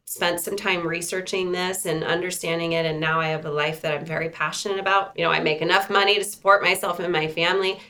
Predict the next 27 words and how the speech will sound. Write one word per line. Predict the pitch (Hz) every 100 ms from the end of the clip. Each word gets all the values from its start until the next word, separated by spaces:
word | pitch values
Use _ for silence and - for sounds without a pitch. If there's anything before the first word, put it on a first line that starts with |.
| _
So | -
I | 214 254
would | 294
say | 285 226
I'm | 208 208
successful. | 185 - - - - 160 - -
So | - 220
I | 220
started | 226 285 311 349
contemplating, | - 254 254 247 226 190 185
like, | 160 - - -
are | 220
there | 226 220
other | 220 254 302
people | 285 262 226
like | 196 247 -
me? | 180
There | 170
has | 170 269 285 -
to |
be, | 202 175
because | 170 190 - 190
the | -
conversation | 208 240 269 320 254 226 226 208
online | 170 170 180 190 165
is | 180 175
so | - - 208 202 214 214 214